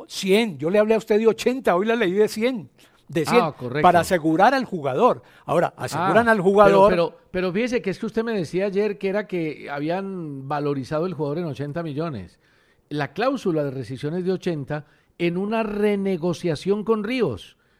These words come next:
Speaker 2: porque inicialmente la cláusula era de ve-, de veinte millones. Entonces le dijeron a Ríos,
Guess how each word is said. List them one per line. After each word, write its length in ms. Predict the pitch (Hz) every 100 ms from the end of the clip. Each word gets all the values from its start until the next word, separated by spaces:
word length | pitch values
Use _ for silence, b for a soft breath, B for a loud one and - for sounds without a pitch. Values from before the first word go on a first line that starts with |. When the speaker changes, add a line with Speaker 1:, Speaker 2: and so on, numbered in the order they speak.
| _
Speaker 2:
porque 320 | - 170 - 170
inicialmente 1080 | 165 170 135 214 240 240 190 143 143 156 - _ _ -
la 180 | 147
cláusula 500 | 147 165 190 175 196
era 80 | 208 190
de 60 |
ve-, 140 | 156 170
de 180 | 143 143
veinte 280 | 156 165
millones. 480 | 190 170 202 135 95
Entonces 220 | 101 - 180
le 60 |
dijeron 240 | 175 156 185
a 80 | 147
Ríos, 420 | 156 143 92